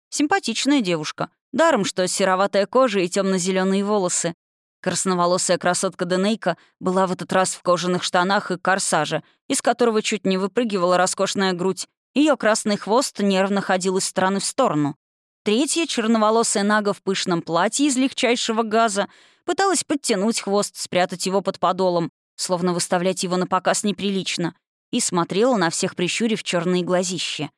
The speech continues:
Мы вчетвером встали спинами к толпе невест, глядя на с интересом рассматривавших нас драконов. На миг показалось,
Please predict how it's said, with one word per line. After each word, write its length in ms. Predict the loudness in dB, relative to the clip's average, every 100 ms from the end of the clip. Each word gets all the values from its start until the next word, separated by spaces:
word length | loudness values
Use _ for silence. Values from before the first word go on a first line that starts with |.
| _ _ _ _ _ _
Мы 100 | -4
вчетвером 460 | -2 -4 -2 0 0
встали 260 | 0 0 -2
спинами 400 | -2 0 2 0
к 100 | 0
толпе 300 | -2 0 0
невест, 520 | 0 0 -4 -6 -16 _ _ _ -6
глядя 360 | 0 0 0
на 100 | 0
с 100 | 0
интересом 500 | -2 0 0 0 0
рассматривавших 840 | 0 0 -2 -2 -2 -2 -4 -4
нас 220 | -2 -2 -2
драконов. 600 | -4 -2 -2 -2 -4 -10 _ _ _ _ -10
На 100 | -2
миг 240 | 0 0 -2
показалось, 640 | -4 -2 0 2 2 -2